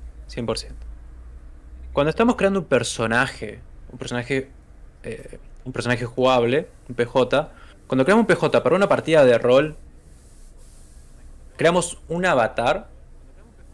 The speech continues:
para inte-, interactuar con la historia que se está creando entre todos.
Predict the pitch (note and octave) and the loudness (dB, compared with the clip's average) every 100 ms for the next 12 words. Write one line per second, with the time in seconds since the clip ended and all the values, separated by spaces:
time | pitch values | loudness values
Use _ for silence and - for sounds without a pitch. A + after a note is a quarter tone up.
0 | - - A#2+ A#2 B2 C3 - B2+ A#2+ A#2 | -10 -2 0 2 0 -2 -4 -2 0 0
1 | D#3+ E3 D#3 C3+ C3 - F#3+ G3+ G3+ G#3 | 0 0 0 0 -2 0 2 4 4 4
2 | A#3 - - - - A#2+ - C3 B2+ B2+ | 2 -10 -20 -20 -10 -8 -4 -2 2 2
3 | B2+ C#3+ C3 A#2 G#2 - G2+ G2+ - - | 4 2 0 0 -2 -4 -4 -6 -12 -18